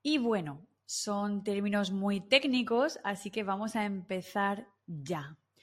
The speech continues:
Primero quería mencionar algunas curiosidades sobre la España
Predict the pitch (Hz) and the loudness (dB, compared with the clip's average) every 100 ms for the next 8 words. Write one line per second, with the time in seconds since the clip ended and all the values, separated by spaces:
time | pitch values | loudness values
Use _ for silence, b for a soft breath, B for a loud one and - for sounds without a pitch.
0 | b b b b b b _ _ _ - | b b b b b b _ _ _ -2
1 | 233 240 262 359 269 208 233 262 262 220 | 2 6 6 4 4 4 4 4 2 2
2 | 208 220 185 196 208 208 - - 247 262 | 4 4 2 2 0 -2 -8 -2 0 4
3 | 262 262 247 220 214 240 240 - 196 190 | 2 2 2 4 4 0 -2 -4 -2 0
4 | 208 202 185 - 226 233 - - 180 185 | 0 2 0 0 -4 -4 -6 -2 -2 0
5 | 190 185 185 | 0 0 0